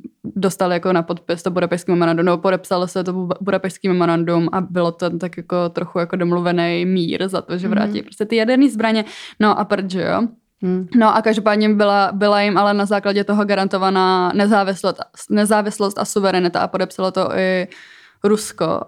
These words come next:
Speaker 1: A, eh, co se týká prostě toho nato a Ukraj-, ale i, eh, třeba jako Evropské unie, prostě my jsme vstoupili do Evropské unie, eh, samozřejmě prostě dobrovolně, to se tam jít do
Speaker 2: Samozřejmě.
Speaker 1: nato.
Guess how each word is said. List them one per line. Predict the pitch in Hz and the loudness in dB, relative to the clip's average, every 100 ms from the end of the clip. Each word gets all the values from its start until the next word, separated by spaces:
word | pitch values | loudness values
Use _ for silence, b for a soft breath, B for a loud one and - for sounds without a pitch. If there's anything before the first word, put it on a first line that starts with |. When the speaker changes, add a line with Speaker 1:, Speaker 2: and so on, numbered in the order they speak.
| - | -4
Speaker 1:
A, | 196 190 190 185 185 180 - 185 180 180 180 | 0 2 2 2 2 0 0 0 0 0 -2
eh, | 180 | -4
co | - 208 | -4 -4
se | |
týká | 208 185 196 185 185 180 180 - - | -4 -4 -2 -2 0 -2 -4 -8 -6
prostě | 208 196 190 | -6 -2 -4
toho | 196 202 | -2 0
nato | 190 180 190 180 180 - | 0 0 -2 -2 -2 -4
a | 202 | -4
Ukraj-, | 196 190 196 190 | -4 -2 -2 0
ale | 170 196 190 190 185 | 0 0 2 0 -2
i, | 190 185 185 180 180 180 - 185 185 180 180 180 | -2 -2 0 -2 -2 -2 -4 -2 -2 -2 -4 -6
eh, | |
třeba | - | -2
jako | 196 202 | -2 0
Evropské | 190 190 - | -2 -2 -2
unie, | 185 214 196 | 0 2 2
prostě | 160 180 180 | -2 -4 -4
my | 170 | -2
jsme | 180 | -4
vstoupili | 175 180 175 185 | -4 -4 -4 -2
do | 180 - | -2 -4
Evropské | 190 180 175 - 175 | -6 -6 -8 -4 0
unie, | 180 175 170 170 180 - | 0 0 0 -2 -4 -4
eh, | - 180 175 170 170 | -4 -2 -2 -4 -4
samozřejmě | - 180 190 185 175 175 170 175 170 | -2 0 0 0 0 0 0 0 -2
prostě | - 175 180 | -6 -4 -2
dobrovolně, | 170 220 202 180 165 165 165 | 2 2 2 2 2 0 -4
to | 185 | -8
se | - | -4
tam | 180 185 | 0 0
jít | 190 | 0
do | 190 | 2
Speaker 2:
Samozřejmě. | 185 180 190 | 2 0 -2
Speaker 1:
nato. | 170 | -4